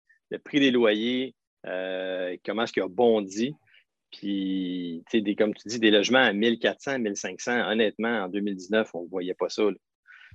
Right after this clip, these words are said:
Euh, en tout cas, pas dans cette, euh, du tout, là. Puis aujourd'hui, on, on se demande jusqu'où on va aller.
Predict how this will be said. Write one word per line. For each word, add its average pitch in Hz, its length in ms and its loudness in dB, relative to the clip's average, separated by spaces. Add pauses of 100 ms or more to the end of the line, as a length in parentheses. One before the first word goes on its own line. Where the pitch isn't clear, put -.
(160)
Euh, 80 340 -2
en - 20 -10
tout - 260 -4
cas, 92 140 2
pas 113 120 4
dans 98 180 0
cette, 95 280 -4
euh, 87 200 0 (120)
du - 120 -18
tout, 113 160 -2
là. 92 100 -4 (320)
Puis 101 100 -2
aujourd'hui, 98 520 2
on, 90 280 0
on 90 40 -4
se - 120 0
demande 120 340 0
jusqu'où 113 440 2
on 107 100 0
va 104 120 2
aller. 117 420 -2